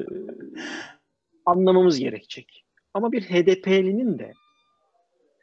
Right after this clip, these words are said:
İstanbul'daki bir Türk'ün onunla ilgili kaygılarıyla ilgili, yani kendisiyle ilgili, kaygılarıyla ilgili meseleleri de anlaması gerekecek. Yani şu var. Şimdi şunu demiyorum. S-, siz de bir kere "Ne mutlu Türk'üm." diye deseniz de onu demiyorum. Şunu diyorum.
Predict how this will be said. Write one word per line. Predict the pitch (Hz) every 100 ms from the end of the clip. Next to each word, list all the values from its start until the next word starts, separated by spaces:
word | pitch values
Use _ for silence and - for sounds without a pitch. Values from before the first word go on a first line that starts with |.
| _ _ _
İstanbul'daki | - - 214 320 233 175 _ 160
bir |
Türk'ün | 147 - 165 - 147 131 175 214 _ _
onunla | 165 208 233
ilgili | 196 202
kaygılarıyla | - 160 160 165 170 170 180 160 151
ilgili, | 131 117 117 110 117
yani | 127 123 123
kendisiyle | 131 131 123 - 160 131
ilgili, | 107 107 123
kaygılarıyla | - 135 135 147 156 139
ilgili | 135 156
meseleleri | 156 139 147 156 143
de | 117
anlaması | 113 117 - -
gerekecek. | - _ _ - _
Yani | 170 156 - - - -
şu | -
var. | 160 - _ _ _ _ _
Şimdi | - 175
şunu | - 202 196
demiyorum. | 185 143 113 - _ _ _
S-, | - - _ -
siz | - 196 170
de | 185
bir | 175
kere | - 175 170 175 -
"Ne | 196 185
mutlu | 175 175 165
Türk'üm." | 160 170 165
diye | 170 175 196
deseniz | - 180 165 - 165 151 156
de | 160 -
onu | 170
demiyorum. | 160 120 107
Şunu | - 214 175
diyorum. | 113 -